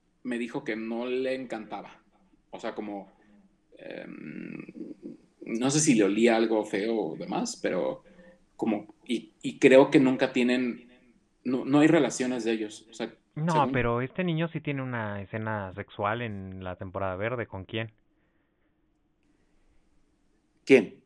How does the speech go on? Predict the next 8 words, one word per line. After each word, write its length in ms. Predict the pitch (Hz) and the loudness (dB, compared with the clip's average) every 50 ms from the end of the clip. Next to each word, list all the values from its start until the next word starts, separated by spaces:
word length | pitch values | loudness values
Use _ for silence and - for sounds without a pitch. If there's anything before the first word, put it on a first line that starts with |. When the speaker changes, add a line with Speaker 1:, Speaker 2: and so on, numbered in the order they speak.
| - - | -20 -8
Speaker 1:
¿César? 320 | - 123 117 - - - 440 - - - - - - - _ _ _ _ - - - | -6 -2 0 0 0 0 -2 -6 -12 -16 -20 -20 -20 -20 _ _ _ _ -20 -14 -10
Speaker 2:
Sí. 400 | 107 95 92 95 117 147 156 - _ _ _ - _ _ _ - _ _ _ _ _ _ _ _ _ _ | -10 -8 -8 -8 -8 -8 -10 -12 _ _ _ -20 _ _ _ -20 _ _ _ _ _ _ _ _ _ _
Speaker 1:
Ah, 120 | 120 113 113 | -14 -8 -6
como 240 | - 120 113 104 107 | -4 -4 -4 -6 -8
que 120 | - 131 | -8 -8
intenta 420 | 123 117 113 117 127 143 165 180 175 | -8 -6 -4 -4 -2 -2 -2 -2 -2
con 180 | - 120 113 | -2 -2 -2
Mike, 380 | 113 117 123 131 135 - - | -2 -4 -4 -4 -6 -10 -12